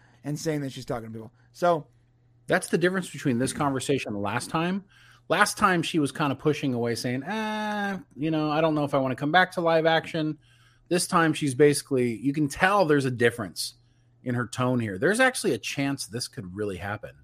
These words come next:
Speaker 2: Uh, so I think the fans just have to kind of, you know, keep talking about it, keep showing that, that they wanna do it. And, um, I think Picard season three needs to succeed.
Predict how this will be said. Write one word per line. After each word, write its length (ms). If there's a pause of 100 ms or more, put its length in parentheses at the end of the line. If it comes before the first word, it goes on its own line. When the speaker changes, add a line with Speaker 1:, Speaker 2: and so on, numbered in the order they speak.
(640)
Speaker 2:
Uh, 360
so 140
I 80
think 200
the 80
fans 420
just 160
have 200
to 80
kind 260
of, 320 (200)
you 120
know, 80
keep 240
talking 360
about 280
it, 200
keep 240
showing 420
that, 180 (480)
that 100
they 140
wanna 320
do 200
it. 120 (100)
And, 480
um, 480 (380)
I 80
think 200
Picard 380
season 340
three 280
needs 200
to 100
succeed. 500